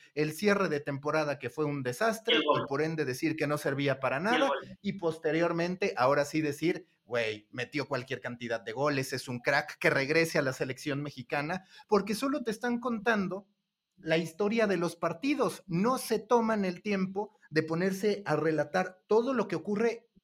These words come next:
Speaker 1: desde las propias redes sociales de los jugadores, pero sin estarlas malinterpretando o sin estarse burlando, porque también ese es otro problema.
Speaker 2: O sí lo hacen, güey,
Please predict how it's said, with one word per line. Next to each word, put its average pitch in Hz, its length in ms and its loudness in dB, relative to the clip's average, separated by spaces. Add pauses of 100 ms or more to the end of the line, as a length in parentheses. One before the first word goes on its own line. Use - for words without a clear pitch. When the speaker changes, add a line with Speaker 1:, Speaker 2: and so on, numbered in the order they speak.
Speaker 1:
desde 185 260 2
las 175 140 -2
propias 240 400 0
redes 240 240 2
sociales 214 440 0
de 190 120 0
los 156 120 0
jugadores, 180 560 0 (280)
pero 180 180 2
sin 185 240 0
estarlas 240 600 2
malinterpretando 185 1080 0
o 170 80 6
sin 165 240 0
estarse 185 460 2
burlando, 196 560 0
porque 127 240 -6
también 135 520 -2
ese 139 200 -4
es 135 120 -6
otro 127 220 -6
problema. 160 320 6
Speaker 2:
O - 20 8
sí 202 220 4
lo 240 220 8
hacen, 196 260 6 (100)
güey, 240 220 2